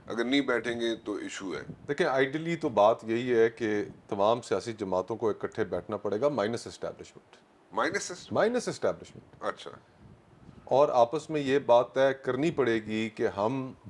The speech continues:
Speaker 2: इक़्तिदार हासिल करने के लिए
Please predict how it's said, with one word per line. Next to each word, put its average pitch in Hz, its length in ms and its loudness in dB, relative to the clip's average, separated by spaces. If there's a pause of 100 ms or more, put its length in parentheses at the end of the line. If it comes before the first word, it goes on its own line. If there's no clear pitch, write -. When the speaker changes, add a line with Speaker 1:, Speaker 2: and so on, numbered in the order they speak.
(340)
Speaker 2:
इक़्तिदार 107 480 6
हासिल 110 340 -2
करने 110 320 -2
के 127 120 -2
लिए 117 540 0